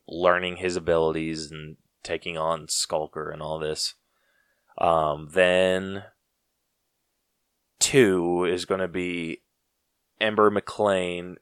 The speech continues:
hypnotizing all these people and basically, like, opening their bodies to be possessed.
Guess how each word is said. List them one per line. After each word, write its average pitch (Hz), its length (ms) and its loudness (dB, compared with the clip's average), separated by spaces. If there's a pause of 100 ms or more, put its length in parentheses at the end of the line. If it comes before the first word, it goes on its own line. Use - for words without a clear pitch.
(680)
hypnotizing 95 720 2
all 87 100 -2
these 87 120 -6
people 85 540 -4 (320)
and 90 280 0
basically, 85 380 -2
like, 80 320 -2
opening 92 380 -4
their 82 280 -2 (140)
bodies 90 680 4
to 82 200 -6
be 85 280 -8
possessed. 82 880 -4